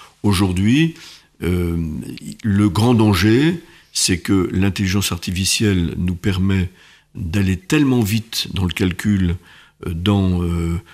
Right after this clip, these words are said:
grâce aux algorithmes, euh, nous, nous permet d'être tellement performants et tellement efficaces dans beaucoup d'opérations qui nous demandent beaucoup de temps, eh bien, risque précisément de nous empêcher de réfléchir et de penser. Et, et risque de faire en sorte que,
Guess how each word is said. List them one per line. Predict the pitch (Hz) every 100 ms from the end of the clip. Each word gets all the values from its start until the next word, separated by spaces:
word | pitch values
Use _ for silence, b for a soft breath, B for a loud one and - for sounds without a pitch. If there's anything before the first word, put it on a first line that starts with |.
| B -
grâce | 92 95 -
aux | 92
algorithmes, | 101 95 95 98 92 90 82 82 B B B -
euh, | 78 76 87
nous, | 90 90
nous | 92 92
permet | 82 101 104 95
d'être | 90 -
tellement | - 139 143
performants | 120 98 - 95 104 98 90 - B
et | 82
tellement | 110 107 107
efficaces | 98 - - 104 95 - - B B B
dans | 95
beaucoup | 92 113 117
d'opérations | 101 - 101 95 - 110 98
qui | 80 76
nous | 78
demandent | 78 - 78 82
beaucoup | 76 120 110
de | 87 -
temps, | 135 208 - B B B B 82
eh |
bien, | 78 101 82 -
risque | 90 98 160 - 113 95 82 - -
précisément | 101 98 98 90 113 139
de | 104
nous | 98 95 110
empêcher | 107 95 - 147
de |
réfléchir | 104 95 90 - 98 - _ _
et | -
de | 85
penser. | 92 90 - - - _ b b b b -
Et, | 85 98
et |
risque | 98 127 -
de | 98
faire | 92 104
en | 90
sorte | - 147 -
que, | - 98